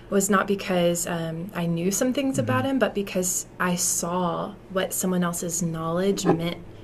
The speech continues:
Speaker 1: to their spirit. Like, they knew the same things that I knew, but they were satisfied by it deeply,
Speaker 2: Mm-hmm.
Speaker 1: which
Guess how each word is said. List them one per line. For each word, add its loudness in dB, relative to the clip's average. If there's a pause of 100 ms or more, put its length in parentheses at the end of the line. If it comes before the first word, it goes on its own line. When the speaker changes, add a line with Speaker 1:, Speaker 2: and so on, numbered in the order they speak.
(140)
Speaker 1:
to -6
their -4
spirit. -4 (100)
Like, -6 (480)
they 10
knew 8
the 2
same 0
things -2
that -4
I -4
knew, 0
but -6
they -6
were -12
satisfied -4
by -10
it -12
deeply, 0 (480)
Speaker 2:
Mm-hmm. -12
Speaker 1:
which -4